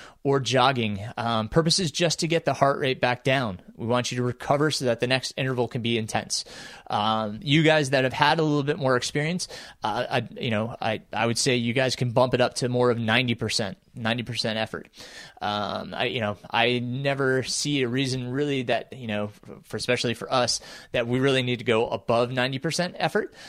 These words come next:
Um, ninety percent effort is more of like a five K race pace. So, um, you know, that's, that's kind of what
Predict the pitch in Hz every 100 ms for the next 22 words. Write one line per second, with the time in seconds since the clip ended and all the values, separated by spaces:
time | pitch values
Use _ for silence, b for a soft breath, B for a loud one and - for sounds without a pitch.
0 | B - 110 110 117 131 139 135 - 131
1 | 131 131 139 131 - 117 110 123 127 123
2 | 123 123 110 - 110 123 - 165 160 151
3 | 151 165 - 175 202 - B B B B
4 | _ _ _ _ _ - - 135 123 120
5 | - 120 110 110 131 131 113 101 107 117
6 | - - 127 - 135 120 117 117